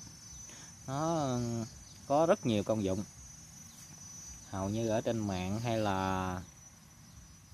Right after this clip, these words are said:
ở, ờ, ngoài nhân gian cũng vậy. Người ta có thể, ờ, đắp đứt tay. Đúng không? Đó. Chữa, ờ, sát trùng, vết thương. Thì có thể, ờ,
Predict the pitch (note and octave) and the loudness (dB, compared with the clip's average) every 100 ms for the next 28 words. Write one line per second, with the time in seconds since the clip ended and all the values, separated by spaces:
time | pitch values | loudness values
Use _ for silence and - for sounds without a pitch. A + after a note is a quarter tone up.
0 | - - - F#2 A#2 D#3 C3 A#2 A2+ A2 | -18 -14 -4 2 6 6 8 6 6 4
1 | A2 A2 G2+ G#2 B2+ B2+ B2 A#2+ B2 F#2+ | 2 4 4 4 8 8 8 4 6 6
2 | A2+ - - - - - - - - A#2 | 6 0 -20 -20 -20 -20 -20 -14 -4 0
3 | C3 C#3+ G2+ A#2+ D#3 B2 A#2+ A#2+ A#2+ - | 2 2 4 4 4 0 -2 -6 -8 -14
4 | - - - - - - - - D#3 - | -20 -20 -20 -20 -20 -20 -20 4 4 4
5 | - - - - - - - - - C3+ | -4 -20 -20 -20 -20 -20 -6 -4 6 12
6 | C3+ C#3 C#3+ - - - - - - - | 12 12 8 -2 -20 -20 -20 -20 -20 -20
7 | - - - - - - C3+ D3 B2+ - | -20 -20 -20 -20 -16 -6 4 6 6 2
8 | - A#2+ C3+ D#3 - - - - - - | -8 -4 -4 -4 -12 -20 -20 -20 -18 -2
9 | F#2 F#2+ A#2 D3+ D#3+ C#3+ B2+ A#2+ A#2+ A#2+ | 4 8 10 10 6 2 2 0 0 0
10 | A#2 A#2 - A#2 G#2+ G#2 G#2 C3 - C#3+ | 0 -2 0 6 6 6 4 2 4 8
11 | C#3+ C#3+ C#3+ - - - - - - - | 10 8 4 -2 -16 -20 -20 -20 -20 -20
12 | - - - - G2 F#2+ G2 C3+ G#2+ G2+ | -20 -20 -20 -14 -10 -8 -4 0 2 2
13 | C#3+ B2+ A2 A2+ | 2 2 0 0